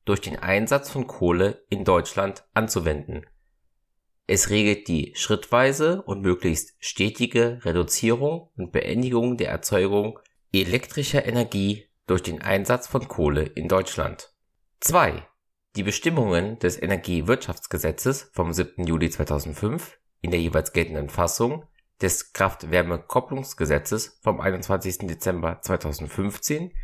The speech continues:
in der jeweils geltenden Fassung und weitere energiewirtschaftsrechtliche Bestimmungen,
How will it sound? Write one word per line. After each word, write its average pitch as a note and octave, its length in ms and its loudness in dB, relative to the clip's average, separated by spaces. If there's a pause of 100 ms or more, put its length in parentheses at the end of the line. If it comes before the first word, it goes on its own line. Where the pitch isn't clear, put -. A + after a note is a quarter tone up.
(220)
in F#2+ 160 -6
der F2+ 100 4
jeweils E2+ 360 2
geltenden D#2 340 -2
Fassung B2+ 560 0 (680)
und G2 220 -2
weitere D3+ 400 0
energiewirtschaftsrechtliche A2+ 1300 0
Bestimmungen, C3 720 0